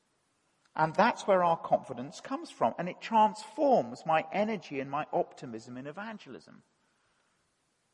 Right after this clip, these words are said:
God has put my colleagues next to me, and God's will is that they find Jesus, who has given them each breath. That's what's happening in history.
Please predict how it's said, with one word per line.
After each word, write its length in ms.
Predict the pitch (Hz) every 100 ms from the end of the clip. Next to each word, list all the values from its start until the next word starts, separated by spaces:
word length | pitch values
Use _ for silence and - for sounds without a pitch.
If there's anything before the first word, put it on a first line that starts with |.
| _
God 140 | - 170
has 100 | 160
put 220 | - -
my 120 | 175
colleagues 460 | - - 131 110 -
next 240 | 127 - -
to 60 |
me, 280 | 90 - 185 - _ _ _ _ _ _ _ _
and 160 | 127 131
God's 240 | 147 131
will 240 | 139 190 127
is 140 | 123
that 140 | 127
they 120 | - 127
find 360 | - 131 120
Jesus, 420 | - 143 101 95
who 140 | - 127
has 100 | 120
given 240 | 151 131
them 160 | 123 120
each 240 | 117 -
breath. 400 | 135 110 - _ _ _ _ _ _ _ _ _ _
That's 300 | 160 180 -
what's 240 | - 170
happening 400 | - - - 123
in 100 | 123
history. 480 | 131 139 - - -